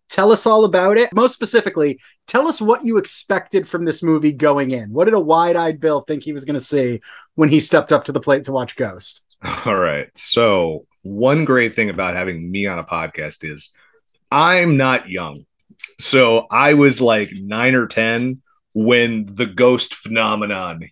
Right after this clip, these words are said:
Speaker 2: hit the world. I mean, you could not turn around, even as a child in grade school, you could not turn around without bumping into that trailer on T V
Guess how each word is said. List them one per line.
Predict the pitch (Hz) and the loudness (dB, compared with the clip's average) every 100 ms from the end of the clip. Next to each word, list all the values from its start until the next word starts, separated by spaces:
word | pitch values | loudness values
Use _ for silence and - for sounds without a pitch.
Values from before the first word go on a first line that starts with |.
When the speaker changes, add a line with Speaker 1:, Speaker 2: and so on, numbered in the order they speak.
| _ | _
Speaker 2:
hit | 110 - | -12 -10
the | |
world. | 95 90 85 78 78 | -10 -6 -6 -6 -6
I | 110 110 | -4 0
mean, | 113 110 - - - _ | 0 0 -4 -14 -20 _
you | 104 117 156 | -8 -2 -2
could | 160 185 147 | 2 0 2
not | 127 120 110 107 _ _ - | 0 2 0 -2 _ _ -16
turn | - 135 127 | -4 0 2
around, | 113 104 110 | 0 -2 -2
even | 143 175 | -2 0
as | 143 117 | -2 -2
a | 104 | -6
child | - - 117 123 110 | -6 -2 0 0 -2
in | 98 | -6
grade | 98 98 95 | -6 -8 -8
school, | - 82 78 _ _ - | -12 -12 -12 _ _ 0
you | 131 | 2
could | 143 151 | 2 2
not | 131 120 | 2 -2
turn | - 117 110 | -2 0 0
around | 104 101 95 90 - _ | 0 -2 -4 -8 -16 _
without | 104 107 104 104 95 | -4 0 0 -2 -4
bumping | 87 113 113 110 | -2 -2 0 0
into | 104 104 95 | -2 -2 -4
that | 90 - | -6 -6
trailer | - 113 113 113 107 | 0 2 4 2 2
on | 104 101 | -2 -6
T | - 87 90 | -8 -10 -2
V | 127 131 127 120 117 | 2 4 4 4 0